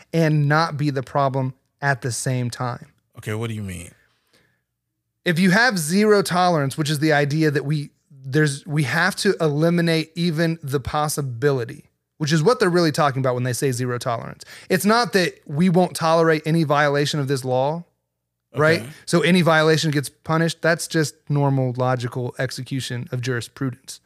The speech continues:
Speaker 1: What they say when they, what they mean when they say zero tolerance is they say we have to create a, a situation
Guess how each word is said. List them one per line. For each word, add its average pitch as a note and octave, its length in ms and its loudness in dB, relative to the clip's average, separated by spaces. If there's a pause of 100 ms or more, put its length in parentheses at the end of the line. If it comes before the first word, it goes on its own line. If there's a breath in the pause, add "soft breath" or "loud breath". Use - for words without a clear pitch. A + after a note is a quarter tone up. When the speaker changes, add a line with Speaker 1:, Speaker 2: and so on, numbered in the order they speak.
(400 loud breath)
Speaker 1:
What C3+ 120 -2
they C#3+ 140 4
say A3 400 2 (480)
when D#3 180 4
they, C#3 280 2 (320)
what C#3+ 160 -2
they D3 100 4
mean G#3 240 4
when A3 100 2
they F#3 80 2
say F3 220 0
zero D3+ 240 0
tolerance C#3+ 500 -2 (260 loud breath)
is D3+ 80 -6
they D#3 60 2
say D3+ 140 2
we C#3 180 0
have F3 340 -2
to G#3+ 80 -8
create F3 580 0
a, C#3+ 100 2 (280)
a C#3 260 0
situation E3+ 1040 -2